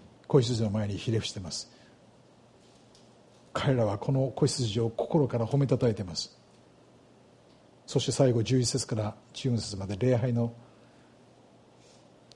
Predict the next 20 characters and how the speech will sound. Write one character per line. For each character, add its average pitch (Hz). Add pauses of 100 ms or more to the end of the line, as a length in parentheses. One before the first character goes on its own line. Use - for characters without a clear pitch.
(160)
様 131
子 110
が 123
記 127
さ 120
れ 107
て 104
い -
ま 95
す。 - (1700)
「ま 147
た 160
私 147
は 160
見 160
た」 127
と。 - (520)
こ 147
れ 147
も 147